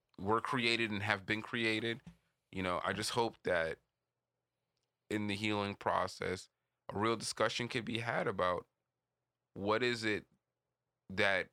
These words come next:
causes this kind of extreme behavior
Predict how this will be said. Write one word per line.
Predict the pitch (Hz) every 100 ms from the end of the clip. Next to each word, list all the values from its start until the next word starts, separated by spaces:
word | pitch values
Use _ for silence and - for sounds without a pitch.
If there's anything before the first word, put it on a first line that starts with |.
| _ _
causes | - 123 113 117 110 98 95 98 - - - _ _ _ _ _ 92
this | 110 113
kind | - 120 107 101
of | 92 90 92 _ _ -
extreme | 92 - - 113 110 98
behavior | 85 98 95 101 104 - 90 87 90